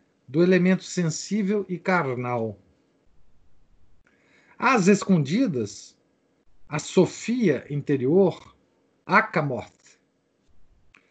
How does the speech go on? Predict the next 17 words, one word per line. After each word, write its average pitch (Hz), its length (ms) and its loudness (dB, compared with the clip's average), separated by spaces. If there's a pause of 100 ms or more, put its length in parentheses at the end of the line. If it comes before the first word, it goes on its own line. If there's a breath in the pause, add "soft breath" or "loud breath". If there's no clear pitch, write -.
(280 soft breath)
havia 160 280 0
depositado 185 800 0
no 170 160 0
demiurgo, 160 680 -2
seu 123 260 -6
filho, 143 460 -6 (680)
um 160 140 2
elemento 190 440 6
divino, 160 580 0 (680)
que, 160 140 -6
sem 269 280 0
saber, 208 640 2 (640)
o 165 60 -10
demiurgo 196 600 2
soprou 180 600 0
no 208 120 2
homem 151 400 -2